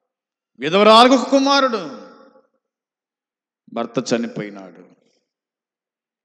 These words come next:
కుమారుని చూసుకుంటే బతికేది. భర్త చనిపోయినా,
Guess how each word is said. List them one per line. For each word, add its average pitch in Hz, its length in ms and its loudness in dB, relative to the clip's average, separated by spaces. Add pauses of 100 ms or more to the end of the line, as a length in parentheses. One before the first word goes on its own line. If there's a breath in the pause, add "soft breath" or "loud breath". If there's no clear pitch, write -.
(260)
కుమారుని 156 560 2
చూసుకుంటే 156 340 -8
బతికేది. 117 720 -14 (1300)
భర్త 160 400 -8
చనిపోయినా, 190 720 -6